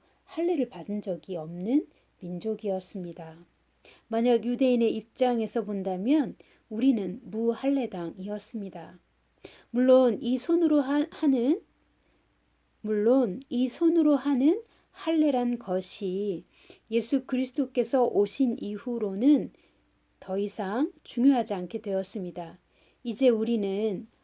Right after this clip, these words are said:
마음의 영으로 할례를 받는 자가 되어야 마땅하기 때문입니다. 그러나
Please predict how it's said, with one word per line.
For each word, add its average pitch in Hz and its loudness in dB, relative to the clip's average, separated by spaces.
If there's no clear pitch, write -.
마음의 190 0
영으로 240 0
할례를 277 2
받는 208 -8
자가 208 -6
되어야 202 -2
마땅하기 214 -8
때문입니다. 240 -2
그러나 226 0